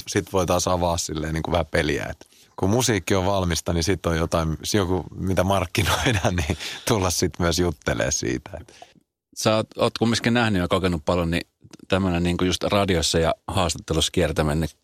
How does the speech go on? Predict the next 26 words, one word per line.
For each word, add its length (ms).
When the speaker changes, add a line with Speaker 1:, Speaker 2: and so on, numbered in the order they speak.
Speaker 2:
kuinka 240
siihen 240
valmistaudutaan? 800
Speaker 1:
No 100
käytännössähän 840
niinku 340
tärkeintä 480
olisi 140
se, 100
että 140
on 60
jotain 280
puhuttavaa, 680
että, 320
että 160
on 80
joku 280
aihe, 280
mistä, 380
mistä 240
tullaan, 380
ettei 280
tavallaan 460
mennä 180
turhaan 420
vaan 240